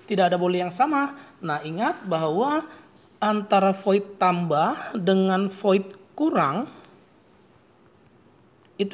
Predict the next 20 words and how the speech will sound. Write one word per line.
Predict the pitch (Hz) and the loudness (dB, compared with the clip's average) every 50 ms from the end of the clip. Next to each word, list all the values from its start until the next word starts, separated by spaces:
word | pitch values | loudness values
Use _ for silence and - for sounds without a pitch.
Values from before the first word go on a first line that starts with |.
| 269 - | -2 0
kan | 311 320 277 | 2 2 2
berbeda | 185 156 151 147 151 165 | 2 2 2 2 4 4
blok. | 147 151 180 208 196 - - - | 2 4 4 4 4 2 0 -6
Jadi, | 165 151 143 190 262 | -2 -2 -2 -2 -2
kalau | - 202 175 170 156 | 0 0 2 2 2
berbeda | 160 156 156 156 147 139 135 131 | 0 0 -2 -2 -2 -2 -2 -2
blok | 147 190 247 247 254 - | 2 2 2 2 0 -4
itu | 180 175 - | -10 -10 -10
tidak | 226 - 214 147 131 | -10 -8 -8 -8 -6
masalah, | 147 143 131 - 170 208 262 262 214 196 196 196 196 - - - - - - | -6 -8 -6 -2 0 0 0 2 0 0 -2 -2 -6 -10 -20 -20 -20 -16 -6
bahwa | - 156 151 151 147 160 202 247 294 339 - - - - - - _ _ _ - | -2 0 2 2 2 2 2 2 0 0 -4 -10 -20 -20 -20 -20 _ _ _ 0
variabel | - 180 175 180 185 180 175 170 180 160 - | 2 2 4 4 4 2 4 4 2 2 2
hasil | - 277 320 - - 247 226 202 | 2 0 0 0 0 0 0 2
bil | 180 185 190 | 2 2 2
satu | 185 - 185 185 185 190 277 285 | 2 2 2 2 2 0 -2 -2
dan | 226 220 202 196 185 | -2 0 0 2 2
bil | 185 180 160 | 0 0 0
dua | 170 180 233 277 277 | -2 0 0 0 0
dalam | 196 165 156 151 160 165 175 175 - | 2 2 2 2 2 0 -2 -4 -4
prosedur | - 180 170 170 170 - - 170 156 151 165 160 156 156 | -2 0 0 0 0 -2 -4 -4 -2 0 0 0 0 -2